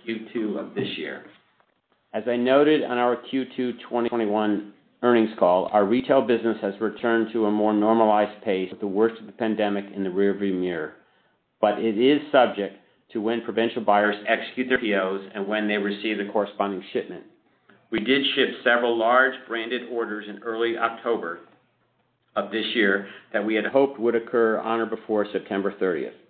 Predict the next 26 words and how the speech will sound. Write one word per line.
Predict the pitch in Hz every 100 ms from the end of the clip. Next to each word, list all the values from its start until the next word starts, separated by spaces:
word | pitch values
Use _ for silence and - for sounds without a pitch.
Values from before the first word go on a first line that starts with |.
| _ _ _ _ _ -
This | 120 120
time | 131 131 120
difference | 120 123 110 -
rem-, | 117 110 107 - _ _ -
means | 120 123 107
our | 101 101
retail | 117 120 131 113
branded | 110 110 117 107
sales | 113 104 101
in | 98
Q | 123 120 -
three | 110 104
were | 98 98
a |
bit | 90 110 110
lower | 113 110 107
than | 104
our | 101 101 90 - _ _
internal | 120 127 127 110 101
expectations. | 101 - 92 - 90 - 92 -
However, | 107 110 110 98 98 - - - _ -
we | 113
have | 110 110
commenced | 117 120 127 127
with | 113
a | 101